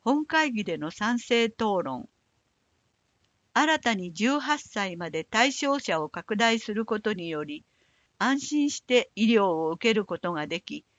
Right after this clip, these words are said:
保護者の負担が減るため、賛成する。採決の結果、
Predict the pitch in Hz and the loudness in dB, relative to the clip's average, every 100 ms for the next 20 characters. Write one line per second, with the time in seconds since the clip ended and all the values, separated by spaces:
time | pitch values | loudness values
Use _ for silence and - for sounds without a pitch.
0 | _ _ _ 214 247 302 247 196 180 - | _ _ _ 0 2 2 0 -2 -8 -6
1 | 196 196 190 185 170 175 220 196 185 180 | -4 -2 -4 -4 -4 -4 -2 -2 -2 -6
2 | - _ _ _ - 214 214 - 190 185 | -10 _ _ _ -2 -2 -2 -2 -4 -6
3 | - 165 143 - _ _ _ _ _ _ | -8 -8 -10 -12 _ _ _ _ _ _
4 | _ _ _ _ _ _ _ _ _ _ | _ _ _ _ _ _ _ _ _ _
5 | - 294 302 - 214 165 156 147 147 - | -2 0 0 0 -4 -4 -8 -8 -10 -14
6 | _ - 151 | _ -10 -10